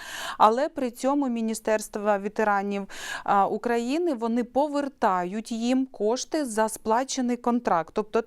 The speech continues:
ну, можна сказати, вони також навчаються безкоштовно. Це діти-сироти, які позбавлені батьківського піклування. Е, це, е, діти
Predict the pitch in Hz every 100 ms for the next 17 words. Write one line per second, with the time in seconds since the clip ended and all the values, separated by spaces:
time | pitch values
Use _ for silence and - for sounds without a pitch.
0 | 453 494 240 214 226 202 - 233 277 370
1 | 233 208 214 208 277 320 254 202 185 226
2 | 220 226 - 196 190 190 214 208 - 175
3 | 160 160 - - - - - - 277 220
4 | 330 339 302 - 233 208 202 - 240 214
5 | 233 247 240 240 208 220 220 208 220 220
6 | 208 220 226 208 - 220 208 220 214 -
7 | 220 202 214 214 208 220 - - - -
8 | - 214 214 214 214 220 - - 294 311
9 | - 240 240 233 226 196 262 294 277 247